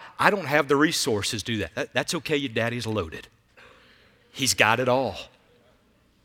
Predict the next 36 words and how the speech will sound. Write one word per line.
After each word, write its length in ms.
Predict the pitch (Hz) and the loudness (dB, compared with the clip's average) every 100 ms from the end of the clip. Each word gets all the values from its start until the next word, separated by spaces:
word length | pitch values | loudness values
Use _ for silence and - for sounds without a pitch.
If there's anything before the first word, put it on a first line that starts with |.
| _ _ _ _ _ _ | _ _ _ _ _ _
The 200 | 120 147 | -2 2
issue 320 | 214 - 175 | 4 2 2
is, 200 | 156 - - - | 0 0 -8 -18
will 640 | 110 107 139 170 202 190 - _ _ | -10 0 2 4 2 0 -6 _ _
we 100 | 139 | -4
walk 440 | 113 107 143 170 - - | -2 0 0 0 -6 -10
in 120 | 139 | -6
obedience 840 | 127 107 104 - - - - - - _ _ _ _ _ - | -6 -4 -6 -6 -8 -2 -2 -2 -10 _ _ _ _ _ -10
and 100 | 120 | -4
allow 280 | 113 131 | -2 -2
God 360 | 113 123 123 113 | -2 -4 -4 -6
to 120 | - | -10
redeem 840 | 101 98 85 104 143 139 95 87 80 _ | -8 -10 -10 -10 -8 -8 -10 -12 -18 _
those 240 | 107 104 | -8 -6
moments 420 | 104 104 90 87 - | -4 -6 -8 -8 -8
for 140 | 98 | -8
his 200 | 107 98 | -10 -10
glory? 400 | - 90 76 - _ _ _ _ _ _ _ _ _ _ - | -10 -10 -12 -18 _ _ _ _ _ _ _ _ _ _ -8
Some 260 | - 139 | 0 0
of 120 | 135 127 | 2 0
you 100 | 127 | -2
today, 340 | - 127 120 | -2 0 0
it 140 | 123 | 0
might 180 | 101 110 | -2 -2
have 220 | 120 90 | -2 -6
been 300 | 110 98 87 78 _ _ _ _ _ _ _ _ _ _ _ _ _ _ _ _ _ _ _ - | -6 -6 -8 -16 _ _ _ _ _ _ _ _ _ _ _ _ _ _ _ _ _ _ _ 0
that 280 | 123 - | 0 0
God 320 | - 113 131 101 | -6 -2 0 0
has 180 | 110 | -4
been 140 | 98 104 | -6 -6
after 360 | 101 104 - | -6 -8 -10
you 160 | 101 101 | -8 -8
for 180 | 95 85 | -8 -10
a 60 | |
long 320 | 90 90 92 95 | -8 -8 -10 -10
time. 380 | 98 76 76 | -10 -12 -16